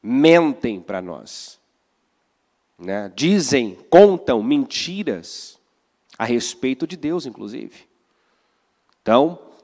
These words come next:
você sempre ouve isso, não vai pelo que você pensa, pelo que você sente, por aquilo que estão falando, porque às vezes a pe-, a, a, as pessoas não fazem,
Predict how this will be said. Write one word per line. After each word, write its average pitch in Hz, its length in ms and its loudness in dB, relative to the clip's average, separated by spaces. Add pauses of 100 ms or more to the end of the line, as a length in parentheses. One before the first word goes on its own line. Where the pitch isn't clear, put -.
você 110 280 -2
sempre 196 520 0
ouve 175 480 -2
isso, 90 280 -12
não 92 240 -12
vai 127 560 -2 (1120)
pelo 104 180 -4
que 101 140 -10
você 92 340 -10
pensa, 110 880 -10 (380)
pelo 98 180 -6
que - 140 -14
você 87 380 -12
sente, 101 1000 -10 (600)
por 117 160 2
aquilo 110 260 -4
que - 120 -12
estão 107 280 -8
falando, 107 840 -4
porque 104 280 -8
às 98 100 -6
vezes 104 180 -8
a 98 80 -6
pe-, 101 200 -8
a, 101 120 -8
a, 98 300 -10
as 98 100 -14
pessoas 107 520 -4
não 107 140 -6
fazem, 107 580 -2